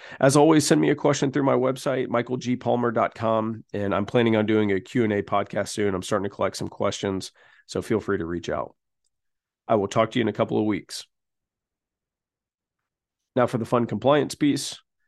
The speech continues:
Registered representative and financial advisor of Park Avenue Securities, L L C, Pass, O S J five two eight zero, Carroll Canyon Road, Suite three hundred, San Diego, California, nine two one two one, six one nine six eight four six four zero zero.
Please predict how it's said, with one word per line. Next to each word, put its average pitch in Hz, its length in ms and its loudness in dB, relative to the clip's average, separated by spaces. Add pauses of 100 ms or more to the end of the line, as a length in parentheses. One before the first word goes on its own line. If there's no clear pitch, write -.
(440)
Registered 127 460 2
representative 113 760 2
and 92 140 -4
financial 101 400 -2
advisor 95 400 -2
of 87 80 -10
Park 92 180 -2
Avenue 92 240 -2
Securities, 117 520 -2
L 90 200 -4
L 90 120 -6
C, 117 200 -4
Pass, 123 540 -2 (100)
O 110 140 6
S 107 180 2
J 107 260 2
five 101 320 -2
two 101 220 -4
eight 95 240 -4
zero, 113 360 2
Carroll 101 340 -2
Canyon 92 380 -4
Road, 113 340 0
Suite 98 240 -4
three 95 160 -6
hundred, 117 380 -2
San 95 180 -4
Diego, 90 260 -2
California, - 560 -4
nine 104 220 -2
two 101 160 -4
one 98 180 -2
two 90 160 -6
one, 113 360 -2
six - 240 -6
one 98 120 0
nine 98 220 2
six 98 240 -4
eight 90 160 -2
four 107 260 0
six - 220 -8
four 101 240 -4
zero 95 280 -4
zero. 120 420 0